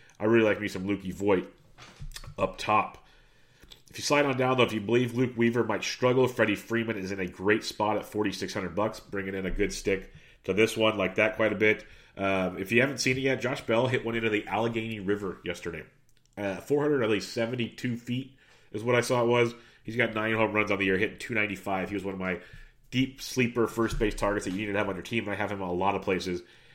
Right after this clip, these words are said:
He has seven or more DraftKings points in four straight games. He's hit safely in six, seven, oh my God. He's got about a nine-game hit streak going on right now. Bell at forty-four versus Michael Wacha. We talked, when we talked about Wacha, you can get him with the left-handed side of the dish.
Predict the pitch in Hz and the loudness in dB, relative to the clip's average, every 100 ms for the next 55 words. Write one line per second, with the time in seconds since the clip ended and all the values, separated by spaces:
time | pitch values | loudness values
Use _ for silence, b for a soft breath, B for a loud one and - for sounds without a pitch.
0 | B _ 113 - 123 120 117 104 104 101 | B _ -2 2 0 2 0 0 2 0
1 | - 101 - 98 95 90 - - 107 104 | -4 -12 -8 -8 -8 -12 -16 -2 2 2
2 | 104 - - - 104 101 92 95 95 95 | 2 -4 -10 -2 0 0 -2 -4 -4 -4
3 | 95 b b b - 98 110 110 - 104 | -8 b b b -12 -2 0 0 0 0
4 | 101 107 101 95 90 90 87 - - 98 | 0 0 0 0 -2 -2 -4 -10 -8 -8
5 | 92 - 92 87 85 55 69 98 90 82 | -8 -10 -10 -10 -12 -14 -12 -12 -12 -14
6 | 85 82 80 b b b 110 110 92 92 | -12 -12 -14 b b b 0 2 2 2
7 | 101 107 104 101 98 110 - 110 98 101 | 2 2 0 -2 -2 -2 -2 -2 0 0
8 | 101 98 98 95 98 92 B B B - | 0 -2 -2 -2 -2 -2 B B B -6
9 | 87 113 117 - 113 104 107 110 104 95 | 4 4 4 0 0 0 2 0 0 -2
10 | 95 101 82 85 101 104 104 92 - 98 | -4 -4 -4 0 0 0 0 -2 0 -2
11 | - - 95 92 107 101 101 90 92 98 | -2 -12 -8 -2 -2 0 0 2 0 0
12 | 101 92 87 95 92 90 90 92 95 98 | 0 -2 -2 -4 -2 -6 -2 -2 -2 -6
13 | 87 101 92 82 107 110 - | -4 -2 -4 -4 2 4 4